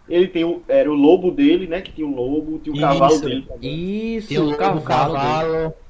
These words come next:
Speaker 3: O filme
Speaker 1: O,
Speaker 3: foi
Speaker 1: eu acho que
Speaker 3: lançado.
Speaker 1: ave, eu não lembro qual era a ave, se eu não me engano.
Speaker 3: Só tem um filme dele e foi de noventa e seis. Eu tinha um ano de idade.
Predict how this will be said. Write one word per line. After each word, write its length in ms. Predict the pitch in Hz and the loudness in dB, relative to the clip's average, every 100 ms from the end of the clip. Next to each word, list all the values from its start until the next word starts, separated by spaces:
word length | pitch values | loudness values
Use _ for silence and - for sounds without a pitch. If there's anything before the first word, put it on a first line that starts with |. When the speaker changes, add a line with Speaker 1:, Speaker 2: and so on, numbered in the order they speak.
| - _ - - - | -20 _ -16 -14 -6
Speaker 3:
O 120 | 233 | -6
filme 580 | 240 - 170 185 202 196 | -6 -2 0 0 -4 -6
Speaker 1:
O, 40 | |
Speaker 3:
foi 180 | - 180 | -2 2
Speaker 1:
eu 40 | |
acho 80 | 185 | 2
que 40 | 180 | 2
Speaker 3:
lançado. 440 | 208 226 147 143 | -2 2 4 4
Speaker 1:
ave, 80 | 156 | 2
eu 60 | 160 | -2
não 100 | 175 | 0
lembro 220 | 175 175 | 0 -2
qual 160 | 175 | -6
era 80 | 180 | 0
a 200 | 180 131 | 2 2
ave, 220 | 131 131 127 | -2 -6 -10
se 80 | 143 | -10
eu 20 | |
não 80 | 131 | -10
me 100 | 131 | -12
engano. 280 | 117 110 107 - | -10 -12 -14 -20
Speaker 3:
Só 220 | - - 180 | -8 -4 -2
tem 260 | 196 190 | -2 -4
um 160 | 208 254 | -6 -8
filme 340 | 262 190 190 175 | -4 -2 -2 -2
dele 380 | 147 151 175 175 | -2 -2 -4 -4
e 120 | 180 | -6
foi 360 | - 170 170 180 | -4 -4 -2 -4
de 160 | 160 | -6
noventa 480 | 170 190 160 156 165 | -6 -6 -6 -8 -8
e 80 | 196 | -10
seis. 460 | 196 143 131 123 - - - - | -10 -8 -8 -8 -12 -20 -18 -10
Eu 180 | 131 135 | -10 -8
tinha 720 | 151 156 156 151 139 127 123 - | -8 -6 -6 -6 -8 -10 -12 -16
um 160 | 156 175 | -8 -6
ano 260 | 139 135 127 | -6 -6 -8
de 80 | 127 | -8
idade. 340 | 113 107 | -8 -10